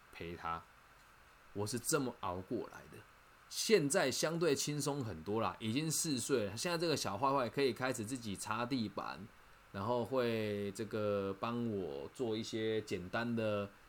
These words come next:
行政类型的分类，他就有曾经帮我数过我的那个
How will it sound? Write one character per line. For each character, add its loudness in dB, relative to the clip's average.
行 -4
政 2
类 2
型 -8
的 -2
分 0
类， 2
他 -2
就 2
有 4
曾 -2
经 0
帮 0
我 2
数 -2
过 4
我 2
的 -6
那 0
个 -2